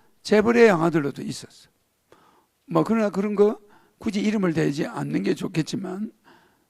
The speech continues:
<clears throat> 공장을 다녀오고 나니까 연필을 하나 봐도 시골에서 올라왔을 때하고 달라. 시골에 올라왔을 때는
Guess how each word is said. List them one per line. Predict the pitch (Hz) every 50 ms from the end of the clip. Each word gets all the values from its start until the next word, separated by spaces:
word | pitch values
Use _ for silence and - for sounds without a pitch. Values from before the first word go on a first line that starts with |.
| _ _ -
<clears throat> | 302 208 202 202 185 160 131 - - - _ _ _ _ _ _ _ _ _ _ _ _ _
공장을 | - - - 196 214 214 208 233 214 214 208 202
다녀오고 | 196 202 214 208 202 202 196
나니까 | 196 190 202 202 175 233 233 - - _ _ _ _ _ _ _ _ _ _ _ _ _ _ -
연필을 | 180 226 254 254 - - - 247 220 220 202
하나 | 180 185 202 202
봐도 | - - 147 139 151 165 160 180 123 - - - _ _ _ _ _ _ _
시골에서 | - - - 247 240 247 254 247 220 233
올라왔을 | 226 226 220 208 196 165 185 170
때하고 | - 196 190 196
달라. | 196 - 143 131 135 160 175 147 113 - - _ _ _ _ _ _ _ _ _ _ _ _ _ _ _ _ _ _ _ _ _ _ _ _ _ _ _ _ _
시골에 | - - - 240 240 254 247
올라왔을 | 233 233 233 233 226 208 170 202 202
때는 | - 214 202 208 233 247